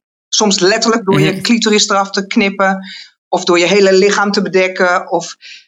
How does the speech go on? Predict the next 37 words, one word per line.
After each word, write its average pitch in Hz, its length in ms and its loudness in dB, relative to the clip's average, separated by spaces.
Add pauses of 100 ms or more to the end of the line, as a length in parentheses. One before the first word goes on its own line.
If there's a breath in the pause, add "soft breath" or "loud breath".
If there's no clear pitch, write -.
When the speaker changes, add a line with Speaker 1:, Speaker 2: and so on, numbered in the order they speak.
(140)
Speaker 1:
eh, 185 420 0
en, 190 260 0
en 208 140 0
soms 240 400 0
figuurlijk 214 580 0
door, 208 300 0
door 226 180 0
vrouwen 165 340 0
voor 190 120 -6
slet 247 280 -2
uit 165 180 -2
te 165 80 -6
maken. 143 340 -2
Maar 165 80 0
het 165 100 -10
komt 220 180 0
altijd 214 240 -4
op 190 80 -4
hetzelfde 202 420 0
neer. 202 200 0
Een 151 120 -6
soort 185 340 -4
bonzaaien 190 840 2
van 165 160 2
Speaker 2:
Mhm. 165 100 -6 (480)
Speaker 1:
vrouwelijke 180 380 0
seksualiteit. 165 880 -4 (1300 loud breath)
Speaker 2:
Maar 185 120 2
hoe 202 120 2
komt 247 240 0
het 208 100 2
dat 190 100 2
we 175 100 2
daar 180 260 0
nog 214 220 0
niet, 170 560 2
ehm, 135 520 0